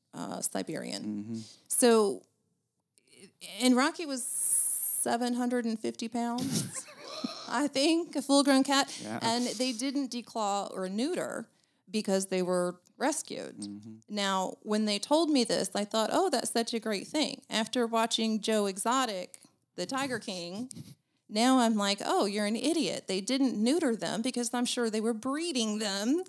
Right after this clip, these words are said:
Speaker 1: Why else would you have these two cubs just surrendered, you know, to him?" So a lot
Speaker 2: This
Speaker 1: of it, I
Speaker 2: giant beast full of hormones.
Speaker 1: I think I just didn't want to know or didn't, you know, I didn't know anything about tiger breeding. I just knew that I got to work with these tigers and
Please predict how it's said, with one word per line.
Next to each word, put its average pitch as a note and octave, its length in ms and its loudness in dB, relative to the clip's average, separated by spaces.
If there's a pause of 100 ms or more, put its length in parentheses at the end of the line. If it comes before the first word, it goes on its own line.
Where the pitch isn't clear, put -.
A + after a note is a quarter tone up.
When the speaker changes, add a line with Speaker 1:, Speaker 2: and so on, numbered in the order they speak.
(300)
Speaker 1:
Why A#3+ 460 2
else B3+ 280 -4
would A#3 160 -8
you G#3 200 -4
have G#3+ 220 -2
these G3 340 -6
two A3+ 500 0
cubs G#3+ 600 0
just F3+ 360 -4
surrendered, F#3+ 800 0
you F3+ 120 -4
know, F3 300 -2
to F#3 160 -8
him?" - 220 -4
So A#3 220 2
a - 460 -4
lot C#4+ 220 0
Speaker 2:
This D#4 120 -2
Speaker 1:
of B3 60 -4
it, C4 120 4
I B3 100 4
Speaker 2:
giant A#3 260 -2
beast B2 340 0
full A2+ 200 0
of G#2+ 80 -4
hormones. G#2+ 640 0
Speaker 1:
I B3 200 -2
think D#4+ 220 -8
I D4+ 120 0
just C4 300 -8
didn't B3 280 0
want G3+ 320 -4
to B3+ 100 -8
know G3+ 380 -2
or F3+ 140 -4
didn't, G3+ 320 -12
you D4 60 0
know, C#4+ 80 0
I D4+ 120 2
didn't C#4+ 180 4
know F#3+ 140 2
anything F3 260 -4
about F#3 220 -4
tiger F#3 420 0
breeding. G3+ 440 0
I G#3 80 4
just A#3+ 240 2
knew G#3+ 180 4
that A#3 140 2
I F#3+ 80 2
got G3+ 200 2
to A#3+ 100 0
work G#3 200 0
with G3+ 80 -8
these G#3 200 -2
tigers G3 600 0
and F3 220 -6